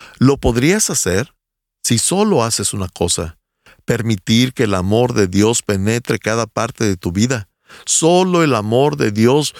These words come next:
puede hacer que hagas algo así. En Primera de Corintios trece cinco nos dice, "El amor no se irrita ni lleva un registro de las ofensas recibidas".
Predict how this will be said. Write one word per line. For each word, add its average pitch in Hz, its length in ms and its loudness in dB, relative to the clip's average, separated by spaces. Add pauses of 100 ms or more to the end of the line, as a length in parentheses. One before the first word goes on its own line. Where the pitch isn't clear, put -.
(200)
puede 190 340 4
hacer 160 480 -2
que 139 240 0
hagas 120 360 -2
algo 180 240 -2
así. 196 380 -2 (680)
En 120 140 0
Primera 113 320 0
de 107 100 -2
Corintios 107 640 0
trece 117 440 -2
cinco 107 420 -2
nos 123 220 -2
dice, 98 360 -2 (300)
"El 110 160 0
amor 107 380 -2 (280)
no 123 200 0
se 131 160 -2
irrita 101 520 -2
ni 104 140 -2
lleva 117 280 0
un 110 80 -2
registro 113 500 -2
de 104 100 2
las 92 180 -2
ofensas 110 440 -4
recibidas". 104 680 -4